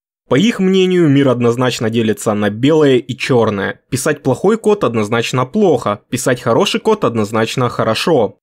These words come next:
Плохой и хороший — это в контексте следования всем правилам проектирования, стандартам и конвенциям, а не в контексте рабочий код и нерабочий. На самом же деле писать плохой код нужно,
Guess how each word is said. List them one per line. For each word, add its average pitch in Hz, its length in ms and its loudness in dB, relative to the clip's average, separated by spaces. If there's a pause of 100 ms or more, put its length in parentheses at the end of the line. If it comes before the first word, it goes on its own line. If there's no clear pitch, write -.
(100)
Плохой 151 320 0
и - 20 0
хороший — 196 480 0
это 135 140 -4
в - 80 -6
контексте 131 540 -4
следования 123 600 0
всем 117 280 -4
правилам 117 500 0
проектирования, 160 800 0
стандартам 127 720 -2
и 123 160 -6
конвенциям, 110 840 -2
а 104 120 -4
не 110 240 -2
в - 60 -12
контексте 110 580 -4
рабочий 131 460 0
код 131 260 -4
и - 160 -10
нерабочий. 113 800 -2 (420)
На 120 220 -2
самом 220 320 0
же 151 140 0
деле 131 260 2
писать 135 360 -4
плохой 135 300 0
код 170 320 -2
нужно, 127 640 2